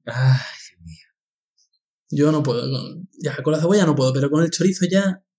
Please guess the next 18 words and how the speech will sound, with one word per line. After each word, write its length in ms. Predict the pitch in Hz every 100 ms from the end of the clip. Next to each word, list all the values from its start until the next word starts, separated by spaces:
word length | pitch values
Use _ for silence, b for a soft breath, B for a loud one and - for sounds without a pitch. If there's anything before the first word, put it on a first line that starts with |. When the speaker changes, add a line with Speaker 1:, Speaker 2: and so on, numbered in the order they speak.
| -
Speaker 2:
es 220 | 151 151
un 140 | 160 143
sabor 400 | - 135 160 156
que 120 | 143
es 40 | 131
demasiado 380 | 156 143 139
fuerte. 500 | 131 160 156 - - _
Speaker 1:
Vamos 320 | 110 107 117
a 60 | 107
ver, 260 | 87 82 -
mm. 640 | 101 101 98 98 95 92 _
Speaker 2:
Camufla 420 | - 123 160 165 139
toda 160 | 139
la 60 | 135
tortilla 320 | 131 131 131
de 40 | 127
patatas. 340 | - 151 143
Speaker 1:
<laughs> 220 | 127 -